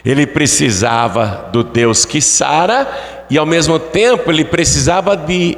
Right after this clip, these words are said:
Yahvé Jiré, o Deus da provisão, porque ele tinha perdido tudo.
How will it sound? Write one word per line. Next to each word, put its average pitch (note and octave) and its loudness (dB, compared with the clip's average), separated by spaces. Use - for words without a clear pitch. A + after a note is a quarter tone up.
Yahvé D#3 0
Jiré, D#3 -2
o A#2 -2
Deus A#2+ 2
da B2 0
provisão, D3+ 0
porque F#2+ -2
ele G2 -4
tinha A#2 -2
perdido A#2 0
tudo. D3 0